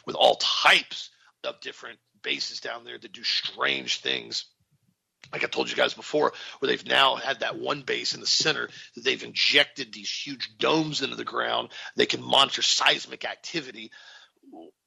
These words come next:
What, what, I mean, if it's allegedly just an ice continent with, you know, an ice shield over the ground, why is there so much activity down there <laughs> all the time? Why is there literally hundreds of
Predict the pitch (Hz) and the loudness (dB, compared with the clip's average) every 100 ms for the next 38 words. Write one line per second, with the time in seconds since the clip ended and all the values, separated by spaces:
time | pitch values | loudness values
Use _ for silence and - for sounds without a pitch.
0 | - 123 135 120 123 139 143 139 139 - | -4 2 4 2 2 4 4 2 2 0
1 | 123 139 - 123 147 160 175 165 135 123 | -6 -4 -6 4 4 4 0 -4 -2 -4
2 | - 120 98 _ 110 120 139 - - 160 | -4 -10 -14 _ -4 -2 -4 -6 0 0
3 | 160 160 180 - 120 127 117 113 135 120 | 0 -2 -2 -4 -8 -6 -6 -10 -10 -6
4 | 113 120 135 127 - 143 143 147 135 123 | -2 4 6 6 4 0 -4 -4 -6 -8
5 | 120 113 110 110 123 117 131 143 165 175 | -12 -14 -18 _ -14 0 4 6 4 -2
6 | - - - _ 101 113 120 120 143 202 | -10 -20 -20 _ -10 -4 2 6 8 8
7 | 214 180 170 156 - 165 160 - 147 - | 4 0 -6 -4 -4 -4 -6 -4 -4 -6
8 | - - 165 143 113 110 107 107 107 - | -14 -6 -6 -6 -10 -10 -10 -6 -2 2
9 | - 156 139 180 170 - 202 - - - | 2 2 4 4 4 2 -2 -2 -20 -6
10 | 147 185 185 156 139 135 165 165 143 131 | 0 0 0 -8 -12 -10 -10 -8 -10 -10
11 | 113 - 170 165 160 135 | -10 -4 -2 -2 -6 -8